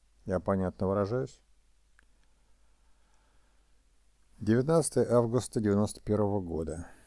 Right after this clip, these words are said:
Девятнадцать часов пятнадцать минут. Москва.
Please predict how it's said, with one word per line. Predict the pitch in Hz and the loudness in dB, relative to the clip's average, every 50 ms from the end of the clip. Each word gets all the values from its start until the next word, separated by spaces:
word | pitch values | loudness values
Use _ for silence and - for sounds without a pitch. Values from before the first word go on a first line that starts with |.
| _ _ _ - - - | _ _ _ -20 -12 -8
Девятнадцать | 101 85 90 92 104 107 - 156 160 147 - - 104 - | -6 -4 -2 -2 -4 -2 0 0 0 0 -2 -4 -6 -8
часов | - 98 - - 104 110 - | -8 -10 -8 -6 -6 -6 -6
пятнадцать | - - 92 - 95 95 95 87 - - 110 95 - | -6 -8 -6 -2 -2 -2 -2 -2 -4 -6 -8 -6 -4
минут. | 107 104 104 101 87 85 82 - - - - - - _ _ _ _ _ | -2 -2 0 0 -2 -2 -4 -6 -10 -18 -20 -20 -20 _ _ _ _ _
Москва. | - 101 131 - - - - - 80 82 82 | -4 -4 -4 -4 -4 -6 -8 -8 -8 -8 -10